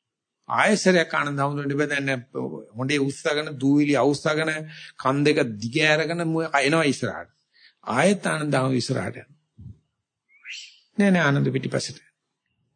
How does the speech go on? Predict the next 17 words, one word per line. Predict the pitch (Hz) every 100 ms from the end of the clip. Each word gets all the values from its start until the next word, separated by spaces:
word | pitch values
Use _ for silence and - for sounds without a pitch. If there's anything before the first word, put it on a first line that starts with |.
| _ _ _ _ -
තුන්වෙනි | 147 208 240
සැරේටත් | 202 190 139 -
යනවා. | 95 87 - _ _ _ _ _ _ _ _ _ _ _ _
ආනන්ද | 151 151 160
ගියාට | 165 156 156 170
පස්සේ | 175 185
මෙයාත් | 196 156 139
ළඟට | 147 131 135 135
ආවට | 143 147
බුදුහාම | 135 131 127
කියනවා, | 120 127 170
"උඹ | 175 123
වගේ | 127 131 143
දාසයක | 127 113 131 151 160 165 175
ශක්තිය | - 135 _ 151 123
මට | 120 117
තියෙනවා." | 113 - 127 -